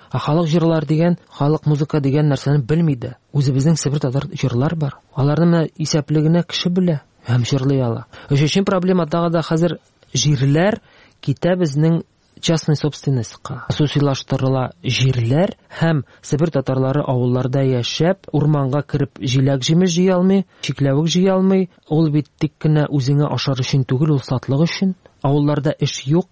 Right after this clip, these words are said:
кеше шуны сатып эшли, ә шул хосусыйлаштырып җирләрне, малны анда,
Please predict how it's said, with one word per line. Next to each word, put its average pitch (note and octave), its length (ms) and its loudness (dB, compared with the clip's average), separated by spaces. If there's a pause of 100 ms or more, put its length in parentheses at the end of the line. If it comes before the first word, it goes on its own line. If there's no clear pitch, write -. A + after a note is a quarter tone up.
кеше C#3 220 -2
шуны C#3+ 260 0
сатып - 560 -4
эшли, D3 600 0 (280)
ә C#3 240 0 (380)
шул D#3 240 0
хосусыйлаштырып C#3 1040 -2 (340)
җирләрне, C3+ 800 0 (260)
малны C#3+ 480 2
анда, B2+ 400 -2